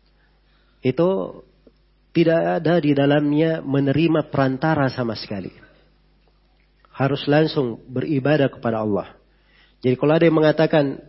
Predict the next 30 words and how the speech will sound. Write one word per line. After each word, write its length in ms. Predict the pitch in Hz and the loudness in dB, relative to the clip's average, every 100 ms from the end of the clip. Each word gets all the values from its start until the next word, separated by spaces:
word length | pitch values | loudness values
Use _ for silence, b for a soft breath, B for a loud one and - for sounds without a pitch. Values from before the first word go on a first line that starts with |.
| - | -4
la 240 | 131 190 | 0 2
ilaha, 720 | 180 165 160 135 123 120 - - - _ _ _ _ _ _ | 4 4 4 4 0 -4 -12 -20 -20 _ _ _ _ _ _
tidak 320 | - 139 156 | -2 2 4
ada 40 | 156 | 4
berhak, 300 | 147 135 160 - - | 2 0 0 -2 -4
tidak 180 | 143 147 | 0 2
ada 40 | 160 | 4
yang 80 | 156 | 4
berhak 320 | 147 143 - | 2 -2 -2
diibadahi 480 | 143 147 147 151 151 | 0 2 4 4 2
kecuali 400 | - - 151 151 | 0 0 2 4
Allah. 320 | 139 131 98 - b b | 4 2 0 -10 b b
Kemudian 320 | - 143 175 170 | -4 2 4 4
dia 160 | 190 | 4
masih 240 | 175 160 - | 4 2 2
ada 240 | 202 202 | 4 4
menjadikan 560 | 180 165 165 185 175 165 | 4 4 2 4 2 4
perantara 720 | 160 165 196 214 156 104 - b | 2 4 4 4 4 0 -14 b
selain 320 | - - 202 240 | -4 4 4 6
daripada 400 | 226 214 202 196 | 4 4 4 6
Allah 400 | 214 285 302 - - - _ | 6 6 2 -4 -20 -20 _
kepada 320 | - 175 175 | -2 2 4
Allah, 480 | 202 202 262 294 - B B | 6 8 6 2 -6 B B
maka 240 | 120 131 156 | -4 2 4
ini 160 | 196 | 4
belum 400 | 143 165 254 233 - - _ _ _ - | 4 2 2 -4 -14 -20 _ _ _ -8
bersyahadat 600 | 131 131 143 127 147 233 - - - _ _ _ _ _ _ _ - | -4 0 0 2 2 2 -2 -20 -20 _ _ _ _ _ _ _ -4
la 240 | 131 143 | 0 0
ilaha 400 | 131 120 113 113 | 0 0 -2 -4
illallah. 480 | 107 101 95 92 | -4 -6 -6 -10